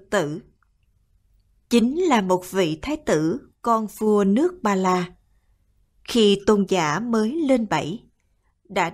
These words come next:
đi xuất gia, râu tóc tự rụng, liền chứng quả A-la-hán. Vì nhân duyên trong đời quá khứ, Ngài đã từng cúng dường cho một vị Bích Chi Phật, nên đời đời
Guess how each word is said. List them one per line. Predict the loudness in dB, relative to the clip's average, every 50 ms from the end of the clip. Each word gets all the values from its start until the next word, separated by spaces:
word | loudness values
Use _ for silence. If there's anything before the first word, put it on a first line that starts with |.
| -2
đi | 0 0 2 2 0
xuất | 0 -2 -2 -4 -4 -4 -2
gia, | -2 0 0 0 -2 -4 -6 -10 _ _ _ _ _ _ _ _ _ -12 -6 -2 2
râu | 2 2 2 0 -2 -2
tóc | -4 -4 -4 -6 -12 _ -2
tự | 0 0 0 -2 -2 -2
rụng, | -2 -2 -2 -4 -8 -12 -16 _ _ _ _ _ _ _ _
liền | -4 0 2 2 2 2 -2 -4 -2
chứng | 0 0 0 -2 -2 -2
quả | 0 0 0 0 -2 -4 -4
A-la-hán. | -4 -2 -2 0 0 -2 -2 -2 -2 -2 -2 -2 -4 -6 -12 _ _ _ _ _ _ _ _ _ _ _ _ _ _ -16 -6 0
Vì | 4 4 4 4 4
nhân | 2 2 2 2 0 0 0
duyên | 2 2 2 2 0 0
trong | 0 0 0 2 2 0
đời | 2 2 2 2 0
quá | 0 0 -2 -2 -2 -4
khứ, | -6 -2 -2 0 0 0 -2 -4 -6 -14 _ _ _ -4
Ngài | -2 0 2 2 2 2 2 0
đã | 0 0 -2 0 0
từng | 0 2 2 0 -2 -2
cúng | -4 -4 -4 -4 -6 -6 0
dường | 4 4 6 6 4 2 0
cho | -2 0
một | 0 0 -2 -2 -4 -4
vị | 0 0 0 0 0
Bích | -2 -2 -4 -4 -4 -2
Chi | -2 -2 -2 0
Phật, | 0 0 0 0 -2 -10 _ _ _ _ _ -8
nên | -4 -2 0 0 2 0 0 -2 -2 0 0
đời | 0 2 0 0
đời | 0 0 0 2 2 0 -2 -4